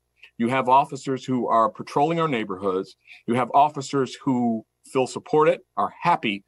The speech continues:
to patrol the neighborhood. They're not tired. They have a work-life balance. Your citizens' complaints go down.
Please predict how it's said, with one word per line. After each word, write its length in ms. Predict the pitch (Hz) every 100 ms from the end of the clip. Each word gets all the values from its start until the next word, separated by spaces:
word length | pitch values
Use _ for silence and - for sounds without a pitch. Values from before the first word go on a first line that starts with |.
| _ -
to 80 |
patrol 340 | 113 117 131 113
the 80 | 104
neighborhood. 460 | 101 95 95 107
They're 80 | 104
not 320 | 107 120 131 _ _ _ -
tired. 480 | - 156 107 101
They 140 | 113 113
have 160 | 127
a 60 | 113
work-life 560 | 101 117 139 151 143 143
balance. 480 | 120 107 98 107 -
Your 100 | 104
citizens' 460 | - 160 147 160
complaints 420 | - 143 147 143 123
go 160 | 113
down. 300 | 104 98 104